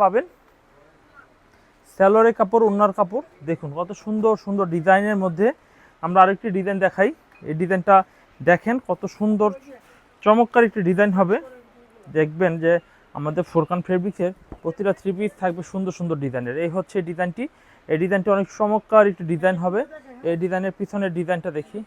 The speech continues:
এই হচ্ছে কামিজের পিছনের ডিজাইন দেখাই। এই হচ্ছে কামিজের পিছনের ডিজাইন, এই হচ্ছে কামিজের সালোয়ারের কাপড়, সালোয়ারের কাপড়টা বেশ চমৎকার। এই হচ্ছে কামিজের সালোয়ারের কাপড় হবে, এই হচ্ছে কামিজের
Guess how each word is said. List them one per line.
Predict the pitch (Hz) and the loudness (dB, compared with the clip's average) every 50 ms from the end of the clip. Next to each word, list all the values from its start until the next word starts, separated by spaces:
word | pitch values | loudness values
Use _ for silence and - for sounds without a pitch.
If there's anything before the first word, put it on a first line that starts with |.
| - - - | -14 -10 -8
এই | 156 156 175 | -6 -4 -4
হচ্ছে | 165 - - 196 202 202 - _ _ - _ _ _ - | -6 -6 -6 -8 -8 -8 -10 _ _ -20 _ _ _ -2
কামিজের | 180 165 175 180 180 175 170 | -2 -2 0 -2 -4 -4 -6
পিছনের | 202 - - 202 196 190 165 165 | -8 -6 -4 -4 -4 -4 -4 -4
ডিজাইন | 170 170 175 170 170 170 | -2 -2 -2 0 0 -2
দেখাই। | 160 - 202 247 302 - - 160 | -2 0 -2 -4 -4 -6 -6 -6
এই | 156 160 | -6 -6
হচ্ছে | 160 - - 165 | -8 -10 -10 -10
কামিজের | 170 165 160 160 170 156 | -8 -8 -8 -8 -8 -10
পিছনের | 175 165 - 190 180 165 151 165 | -10 -12 -10 -10 -10 -8 -8 -8
ডিজাইন, | 165 156 196 247 - - 220 - _ - - - - - 147 | -6 -4 -4 -6 -6 -12 -20 -20 _ -20 -20 -20 -8 -4 -2
এই | 156 175 | -2 0
হচ্ছে | 185 165 - - 190 - | -2 -2 -4 -6 -4 -4
কামিজের | 175 170 165 170 196 190 - - | -2 -2 0 0 -2 -2 0 0
সালোয়ারের | 175 165 170 180 185 190 180 | 2 4 4 4 4 4 2
কাপড়, | 196 175 - 220 294 320 - _ _ _ _ _ _ _ _ _ _ _ _ _ _ _ | 0 0 0 -2 -4 -4 -6 _ _ _ _ _ _ _ _ _ _ _ _ _ _ _
সালোয়ারের | - 165 175 190 196 208 202 220 | 4 6 6 6 6 4 2 0
কাপড়টা | 202 185 196 - 214 196 190 | -2 -4 -2 -2 -2 0 0
বেশ | 196 - - - | -2 -4 -4 -6
চমৎকার। | 220 202 202 196 - - 196 202 196 190 | -4 -4 -4 -4 -2 0 0 0 0 0
এই | 180 | -2
হচ্ছে | 185 175 - 185 190 | -2 -4 -6 -8 -8
কামিজের | 180 180 175 185 165 - | -6 -4 -6 -6 -6 -4
সালোয়ারের | - 175 175 185 190 190 180 - | -2 0 2 2 2 2 0 -2
কাপড় | 180 165 185 170 175 | -4 -4 -2 -4 -4
হবে, | 170 170 220 302 - _ _ _ _ _ _ _ _ _ - 160 | -2 -2 -4 -4 -6 _ _ _ _ _ _ _ _ _ -4 0
এই | 175 185 | 0 2
হচ্ছে | 190 180 - 202 196 180 | 0 0 0 -4 -2 -2
কামিজের | 190 175 175 170 175 | -2 -2 -2 -2 -2